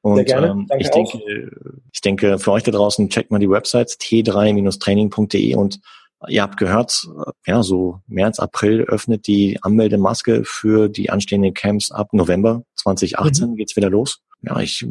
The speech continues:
Speaker 1: bin mal gespannt.
Speaker 2: Vielleicht sehen wir auch mal den Herrn Marco Sommer dann bei uns.
Speaker 1: <laughs> Äh, würde ich super gerne, ja. Das muss ich irgendwie hinkriegen oder irgendwie noch, äh, verhandeln mit der Family, weil, ich sag mal so, das, das muss ich irgendwie vereinen können.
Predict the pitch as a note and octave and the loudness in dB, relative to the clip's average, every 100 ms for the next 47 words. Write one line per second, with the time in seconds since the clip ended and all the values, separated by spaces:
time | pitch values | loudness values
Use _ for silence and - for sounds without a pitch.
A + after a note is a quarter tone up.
0 | G2+ _ G2 A2+ A2 - A#2+ - - - | -12 _ 0 2 0 0 0 -2 -8 -6
1 | C3 - D#3 D3+ C#3 C3+ C#3+ C3 C3 C3 | -6 0 2 4 2 0 0 2 4 2
2 | B2+ A#2+ B2+ B2 A#2+ - A#2 A#2 A#2 A2 | 2 -2 -2 -2 -2 -2 -2 -2 -4 -6
3 | G#2+ A2 G#2+ A2 - - _ - F#5+ D5 | -6 -8 -8 -12 -14 -16 _ -8 -6 -6
4 | - - - - - - - - G#3 D#3 | -10 -14 -8 -6 -2 0 0 0 0 -2
5 | - - B4 - - - D3 - C#3+ G#2+ | -4 -6 -8 -6 -6 -2 -2 -2 0 2
6 | G#2+ - A2 G2+ B2 C3+ - C3+ C3 A2+ | 2 0 -6 0 2 2 0 2 2 2
7 | G2+ E2 F2 F#2+ A#2 A#2 G#2 - C3+ A2+ | 2 0 0 0 0 0 -2 0 2 4
8 | A2 G2+ C3 C3 C3 B2 A#2 G2 G2 - | 4 2 -2 2 2 2 0 2 0 0
9 | A#2 G#2+ G#2+ G#2 G2 - A2 - - - | -2 2 2 2 0 -2 -2 -2 -10 -18
10 | - - - _ - G#2 B2 A#2+ A2 - | -16 -16 -16 _ -6 -2 4 4 4 0
11 | G2 - G#2 F2+ G#2 A2+ - F#2+ F#2+ F#2+ | -2 0 0 2 0 -2 -8 -2 2 2
12 | F#2+ G2 _ _ - G2 G2 G#2+ F#2+ - | 0 -4 _ _ -4 0 2 2 0 -6
13 | - G2+ G#2 G2+ G#2 G2 F#2+ G2+ G2 G2 | -4 -2 0 2 2 2 2 2 2 2
14 | F#2+ F2 F2+ | 0 -2 -4